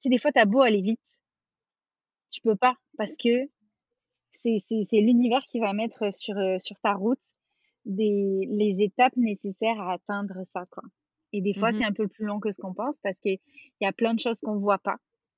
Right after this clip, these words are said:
Speaker 1: qu'on veut pas voir ou qu'on voit pas encore et qu'on a besoin d'aller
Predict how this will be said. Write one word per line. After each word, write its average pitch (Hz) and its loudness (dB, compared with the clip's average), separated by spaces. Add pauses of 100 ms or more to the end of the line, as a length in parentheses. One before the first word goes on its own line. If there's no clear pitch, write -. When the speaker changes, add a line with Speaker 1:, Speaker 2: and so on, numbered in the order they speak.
(320)
Speaker 1:
qu'on 208 -4
veut 240 4
pas 320 2
voir 233 0
ou 220 -2
qu'on 208 -4
voit 196 0
pas 240 0
encore 220 -4 (520)
et 208 -4
qu'on 208 -4
a 202 2
besoin 214 0
d'aller 202 2